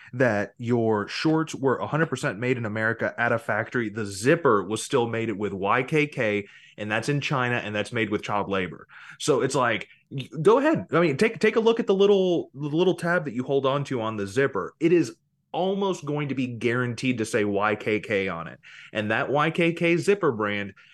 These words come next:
is literally, it's, it's a Chinese brand. It's like that, that's where all this stuff gets made. And China <laughs> isn't going to be coughing up money for, like, ethical labor.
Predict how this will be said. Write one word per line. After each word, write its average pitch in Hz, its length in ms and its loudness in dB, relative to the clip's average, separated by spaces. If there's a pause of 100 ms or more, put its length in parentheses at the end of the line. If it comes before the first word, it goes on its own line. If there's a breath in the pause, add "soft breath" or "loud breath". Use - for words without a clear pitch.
(120)
is 120 380 0 (360)
literally, 147 600 6
it's, 110 180 -6
it's 95 200 -6
a 95 60 -2
Chinese 143 460 0
brand. 131 480 0
It's 95 480 -6
like 110 240 -6
that, 123 160 -4
that's 139 220 -2
where 135 360 0
all 120 140 0
this 127 140 -2
stuff 120 220 -2
gets - 220 -4
made. 123 360 -4
And 110 200 -6
China 147 380 -2
<laughs> - 40 -16
isn't 131 540 -2 (180)
going 117 380 -2
to 117 120 -4
be 110 160 0
coughing 113 340 -2
up 107 140 -4
money 104 260 -2
for, 101 180 -2
like, 92 380 -2 (420 loud breath)
ethical 98 520 -2
labor. 95 400 -4